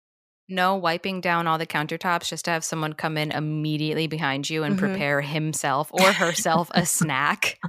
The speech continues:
Speaker 1: of the crummiest nature freaking possible and then leave it, just walk away.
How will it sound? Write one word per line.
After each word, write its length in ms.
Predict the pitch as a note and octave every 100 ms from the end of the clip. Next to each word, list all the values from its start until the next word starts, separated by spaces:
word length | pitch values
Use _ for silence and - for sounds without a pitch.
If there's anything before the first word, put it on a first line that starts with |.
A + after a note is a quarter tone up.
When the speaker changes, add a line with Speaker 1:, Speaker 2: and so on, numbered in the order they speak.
| -
Speaker 1:
of 220 | G#3 F#3 E3+
the 80 | G3
crummiest 960 | - - E3 D#3+ E3+ F3+ F#3 - - -
nature 640 | E3 D3 D3+ F3 E3+ G#3 - -
freaking 460 | - G3 F3+ F3
possible 420 | E3+ D3 D3 E3+ F#3
and 180 | G3+
then 180 | G3 F#3
leave 200 | F3 E3+
it, 180 | F#3 F#3
just 160 | G#3 E3+
walk 280 | E3+ E3
away. 440 | E3 E3 D#3 F#3